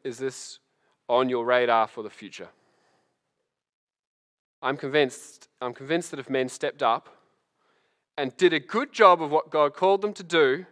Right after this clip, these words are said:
and I'm speaking to myself here, in the church and at home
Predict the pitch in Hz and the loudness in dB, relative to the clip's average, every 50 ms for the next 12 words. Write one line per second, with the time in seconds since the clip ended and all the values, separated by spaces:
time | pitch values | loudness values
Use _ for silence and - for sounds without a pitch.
0 | _ _ _ _ - 135 135 - - 185 202 220 214 208 202 - 220 208 190 - | _ _ _ _ -10 -8 -8 -4 -2 -2 -2 0 0 -2 0 0 0 -2 -2 -4
1 | 185 160 175 - _ _ - _ _ - 190 208 220 208 - - 202 185 185 185 | -6 -8 -8 -10 _ _ -20 _ _ 0 2 2 2 0 0 2 4 4 4 2
2 | - - 185 202 220 233 131 165 202 208 180 180 175 147 180 175 | 0 2 4 4 4 4 2 2 4 6 6 6 4 2 0 -4